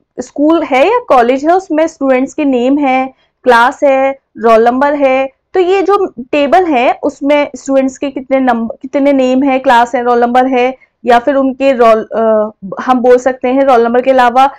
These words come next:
उनके एड्रेस हैं या उनके क्लास में परफॉर्मेंस कैसी चल रही है, उनका मोबाइल नंबर क्या है। तो ये जो टेबल है जिसमें ये सारी चीजें इन्फॉर्मेशन है वो एक टास्क हो गए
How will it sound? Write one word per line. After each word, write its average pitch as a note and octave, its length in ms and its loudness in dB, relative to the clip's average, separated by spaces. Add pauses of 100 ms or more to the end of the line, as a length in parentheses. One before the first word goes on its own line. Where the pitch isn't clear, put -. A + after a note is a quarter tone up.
(140)
उनके C4 240 -4
एड्रेस B3+ 600 2
हैं C4 320 -2 (220)
या B3+ 200 4
उनके B3+ 300 0
क्लास A#3+ 380 -2
में C4+ 80 -4
परफॉर्मेंस A#3+ 600 0
कैसी C4+ 260 -4
चल B3 260 -2
रही B3 180 0
है, C4+ 300 0 (200)
उनका B3+ 200 0
मोबाइल A3+ 440 0
नंबर C#4 260 0
क्या C4+ 180 -2
है। C#4 140 -2
तो G4+ 120 -2
ये F#4+ 140 0
जो G#4 120 -2
टेबल D#4+ 440 0
है D4 280 -2
जिसमें D4+ 380 -2
ये C#4 280 -4
सारी C4+ 300 0
चीजें C4+ 280 -2
इन्फॉर्मेशन B3 760 -2
है A#3 280 -4 (420)
वो D4 280 2
एक G4+ 300 -4
टास्क A#3+ 380 0
हो G3+ 100 -2
गए D#3+ 220 -10